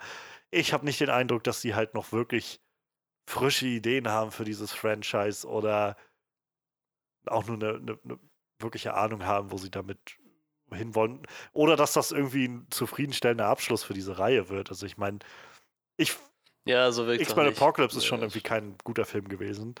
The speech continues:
Speaker 1: Äh, äh, für mich war der Zenit tatsächlich bei X-Men First Class. Ich find, First Class ist immer noch ein, also eigentlich mein, mein,
Speaker 2: Ja,
Speaker 1: mein
Speaker 2: den mag ich auch
Speaker 1: Lieblings-
Speaker 2: sehr gerne, ja.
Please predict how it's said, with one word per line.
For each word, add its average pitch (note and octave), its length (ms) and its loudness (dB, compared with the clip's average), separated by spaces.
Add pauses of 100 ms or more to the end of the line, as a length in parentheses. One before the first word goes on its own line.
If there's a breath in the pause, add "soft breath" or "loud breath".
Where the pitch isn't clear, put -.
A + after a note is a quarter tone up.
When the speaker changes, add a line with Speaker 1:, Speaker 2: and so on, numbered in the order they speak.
(420 loud breath)
Speaker 1:
Äh, A#2 260 -6 (600)
äh, C#3+ 120 4
für - 160 0
mich E3+ 280 2
war F3+ 80 8
der E3 140 6
Zenit C3+ 360 -4
tatsächlich A#2+ 400 0
bei B2 160 2
X-Men B2 340 -4
First - 340 -4
Class. F2 460 -2 (200)
Ich - 120 -10
find, B2 200 -10
First - 320 -2
Class B2 260 0
ist G#2+ 100 -10
immer G#2+ 160 -10
noch G2+ 180 -10
ein, F#2+ 120 -16 (560 loud breath)
also C#3+ 200 4
eigentlich C3+ 220 0
mein, A#2+ 200 -4
mein, B2 220 -4 (220)
Speaker 2:
Ja, G#2 140 0 (300)
Speaker 1:
mein A#2+ 200 -2
Speaker 2:
den A2+ 80 -4
mag - 100 -8
ich A2 180 0
auch - 40 -4
Speaker 1:
Lieblings- - 100 -6
Speaker 2:
sehr - 120 -14
gerne, - 220 -14
ja. - 160 -18